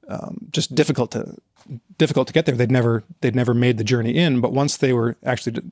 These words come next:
found, they discovered all these, these tribes that had, you know,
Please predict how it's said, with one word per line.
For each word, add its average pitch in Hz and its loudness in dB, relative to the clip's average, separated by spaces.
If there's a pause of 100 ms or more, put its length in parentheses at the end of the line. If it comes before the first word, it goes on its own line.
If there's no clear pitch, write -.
(120)
found, 151 2
they 123 4
discovered 139 2
all 127 2
these, 120 0 (120)
these 123 -2
tribes 151 2 (440)
that 143 2
had, 123 0 (500)
you 190 2
know, 175 2